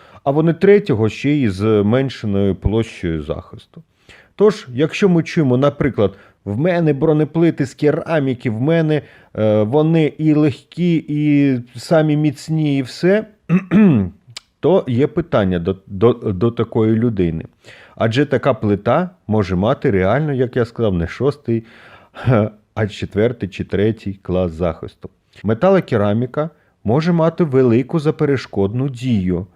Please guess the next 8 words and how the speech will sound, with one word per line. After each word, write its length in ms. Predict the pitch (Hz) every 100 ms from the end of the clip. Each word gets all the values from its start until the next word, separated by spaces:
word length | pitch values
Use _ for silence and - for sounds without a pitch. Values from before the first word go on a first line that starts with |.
| _ _
та 120 | 123
якщо 640 | 127 123 - - 156 110 -
не 180 | 104 131
обманули 640 | 123 110 127 139 143 113 101
з 100 | 101
реальною 600 | 127 131 120 107 98 92
площею 840 | - 113 143 180 - - 95 80 - _ _ _
захисту, 760 | 90 92 143 185 113 - -